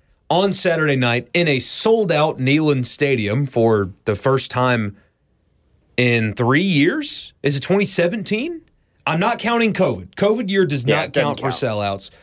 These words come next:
Speaker 1: I think this is the first sellout since Georgia twenty seventeen in Neyland Stadium. So I know all that's on the forefront. We're gonna talk about this game some more coming up here in a second.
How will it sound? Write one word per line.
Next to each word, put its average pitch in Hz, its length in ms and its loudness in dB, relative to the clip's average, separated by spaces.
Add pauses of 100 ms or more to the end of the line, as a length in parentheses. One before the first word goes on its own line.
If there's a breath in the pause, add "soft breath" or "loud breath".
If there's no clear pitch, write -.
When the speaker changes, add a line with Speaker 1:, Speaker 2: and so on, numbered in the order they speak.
(160 soft breath)
Speaker 1:
I 131 100 0
think 208 240 -2
this 254 220 -4
is 156 100 -2
the 127 100 -2
first 190 360 -2
sellout 143 320 0
since 110 200 -4
Georgia 139 360 0
twenty 135 420 0
seventeen 113 1080 -2 (520 loud breath)
in 113 140 2
Neyland 113 400 2
Stadium. 113 560 0 (240 soft breath)
So 131 340 0
I 147 80 0
know 208 180 2
all 233 160 2
that's 202 300 0
on 202 120 0
the 233 60 0
forefront. 147 580 0
We're 143 140 0
gonna 185 140 2
talk - 260 0
about 151 220 0
this 131 160 -4
game 120 300 0
some 127 180 0
more 120 180 2
coming 123 220 -2
up 113 80 -6
here 131 140 2
in 113 40 0
a 104 40 0
second. 175 420 -2